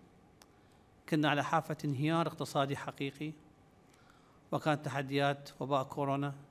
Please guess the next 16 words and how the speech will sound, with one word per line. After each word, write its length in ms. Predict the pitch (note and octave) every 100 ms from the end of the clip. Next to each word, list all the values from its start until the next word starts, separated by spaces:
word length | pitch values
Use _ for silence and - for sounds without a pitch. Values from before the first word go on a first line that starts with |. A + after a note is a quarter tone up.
| - - - - - - - - - - -
وكذلك 480 | - C#3 D#3 D#3
انهيار 580 | D3 C#3 D3 D3+ D3+ -
أسعار 340 | C#3+ - D3 C#3
النفط، 340 | C3+ C3+ - - - - - - - - - - - - - - - - - - C#3+
وكذلك 480 | - C#3 D3 D3
الصراع 720 | D3+ - E3 F3 G3 G3 - - - - - - - - - - - -
الدولي 640 | D3 C#3 D3 G3+ E3 A#2+ G#2+ - - - - - -
الذي 400 | D3+ D3 D3+ D#3
أراد 280 | D3+ D3+ C#3+
البعض 300 | C3+ C3+ C#3
أن 80 |
يحوله 320 | C3 D3 D#3 C#3+
إلى 140 | C3
حديقة 580 | - C3+ D3+ C#3+ A#2 - - - - - - - - - - - - - - - _ - - -
خلفية 520 | - C#3+ - - D#3+ D#3
لصراعات 720 | C3+ - C#3 B2 C3+ C3+ -